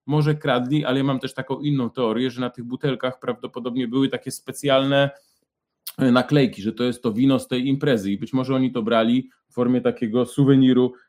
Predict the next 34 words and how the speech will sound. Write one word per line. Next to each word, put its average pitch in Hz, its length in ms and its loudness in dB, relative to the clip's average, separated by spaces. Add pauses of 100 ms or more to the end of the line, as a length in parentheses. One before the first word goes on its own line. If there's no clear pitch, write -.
(180)
e, 117 460 0
żeby 120 200 -2
na 120 120 2
całe 127 280 0
życie 135 240 -2
mogli 123 280 0
potem 117 340 -2
wnukom, 120 460 2 (260)
e, 113 180 2
pokazywać. 110 680 -2 (340)
E, 117 140 4
teraz 151 340 0
tak, 87 220 -2
według, 147 320 0
e, 123 400 4
oświadczenia 135 480 -2
ministra 123 360 0
Sikorskiego 143 680 -4
na 131 120 0
sali 127 340 -2
byli 117 220 -2
Polacy, 113 500 -4
przede 127 240 -6
wszystkim 120 340 -4
dziennikarze, 117 640 -2
wspomniany 110 560 -4
Marek 104 320 -2
Wałkuski, 107 680 -6 (260)
ale 120 240 2
nie 117 120 2
tylko, 117 500 2
dyplomaci 135 840 0
i, 139 420 2
e, - 40 -12